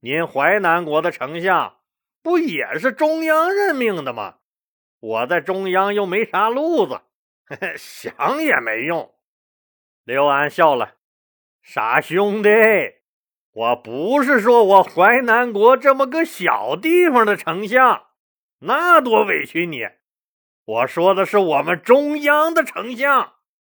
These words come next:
说完，用手指了指长安的方向。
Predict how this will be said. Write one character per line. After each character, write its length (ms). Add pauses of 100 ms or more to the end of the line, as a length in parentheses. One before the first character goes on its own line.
(260)
说 280
完， 440
用 240
手 180
指 160
了 140
指 460
长 140
安 200
的 80
方 180
向。 200